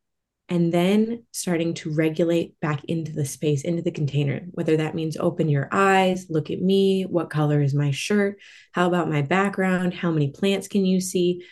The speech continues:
Starting to cognitively have to identify, what is this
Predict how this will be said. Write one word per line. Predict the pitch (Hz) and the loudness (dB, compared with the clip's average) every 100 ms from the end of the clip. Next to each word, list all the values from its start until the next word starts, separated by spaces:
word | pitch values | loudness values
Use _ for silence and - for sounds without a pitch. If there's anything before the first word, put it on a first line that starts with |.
| - | -18
Starting | - - 220 285 269 | -8 -2 0 0 0
to | - | -4
cognitively | - - - 160 170 175 175 160 151 151 143 | -6 -8 0 2 2 0 0 -2 0 -2 -2
have | - 151 143 | -6 -8 -6
to | - 160 | -2 0
identify, | 147 143 147 143 170 175 208 214 _ - _ - | 0 0 -2 -2 -4 -2 -4 -8 _ -20 _ -2
what | 220 233 | -2 2
is | 202 160 147 | 0 2 2
this | 160 170 - - | 0 0 -4 -14